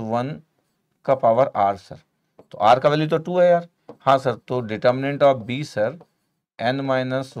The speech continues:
one का स्क्वायर सर। अच्छा, n minus one का स्क्वायर। ओके, n की वैल्यू कितना है सर? थ्री क्रॉस थ्री है सर। तो determinant of B three क्रॉस थ्री है, तो थ्री माइनस वन का स्क्वायर सर। फिर determinant of B सर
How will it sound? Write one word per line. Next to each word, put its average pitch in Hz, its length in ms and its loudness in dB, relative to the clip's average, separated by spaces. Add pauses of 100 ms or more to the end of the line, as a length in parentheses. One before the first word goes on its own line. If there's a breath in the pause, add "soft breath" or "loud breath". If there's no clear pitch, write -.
one 117 220 -6
का 135 140 0
स्क्वायर 113 340 -8
सर। - 200 -18 (420)
अच्छा, - 580 -16 (600)
n 117 180 -8
minus 113 400 -6
one 110 160 -10
का 147 100 -6
स्क्वायर। 135 440 -2 (640)
ओके, 110 300 -4 (460 soft breath)
n 165 140 -2
की 196 100 -4
वैल्यू 202 160 0
कितना 190 220 -4
है 196 60 0
सर? 190 120 2
थ्री 170 220 -2
क्रॉस 170 320 2
थ्री 123 120 -6
है 98 80 -6
सर। - 140 -14
तो - 200 -12
determinant 127 640 0
of 113 240 2
B 92 320 -10 (500)
three 127 240 -2
क्रॉस 127 360 0
थ्री 113 100 -10
है, 104 80 -8
तो 131 160 -8
थ्री 131 340 -10
माइनस 127 440 -4
वन 110 200 -6
का 135 180 -4
स्क्वायर 101 400 -8
सर। 104 260 -12 (540)
फिर 160 260 -6 (420 soft breath)
determinant 123 680 -4
of 117 220 0
B 120 220 -6
सर 107 180 -6